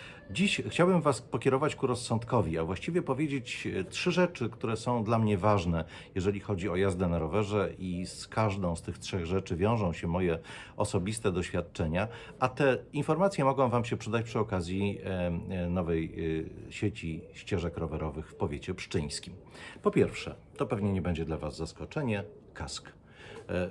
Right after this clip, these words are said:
warto go mieć na sobie. Ja wiem, że w kasku nie wygląda się najlepiej. Ja w każdym nakryciu głowy wyglądam kiepsko. Proszę bardzo.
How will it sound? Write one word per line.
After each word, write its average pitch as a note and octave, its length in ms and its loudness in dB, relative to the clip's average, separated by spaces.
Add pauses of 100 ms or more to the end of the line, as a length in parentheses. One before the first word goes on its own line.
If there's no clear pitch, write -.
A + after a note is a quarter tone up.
warto C#3+ 260 0
go G#2+ 100 4
mieć G2 200 2
na F#2+ 80 2
sobie. F2+ 500 0
Ja A#2 120 0
wiem, F3+ 180 4
że D#3+ 260 2
w - 60 -18
kasku D3 280 -2
nie C3 100 4
wygląda A#2 360 2
się A#2 140 0
najlepiej. G#2 800 2
Ja A2 140 4
w - 80 -4
każdym A2+ 340 2
nakryciu F2 380 -2
głowy F2 260 0
wyglądam E2+ 440 0
kiepsko. G#2 480 -2 (420)
Proszę F#2 260 -6
bardzo. E2 440 0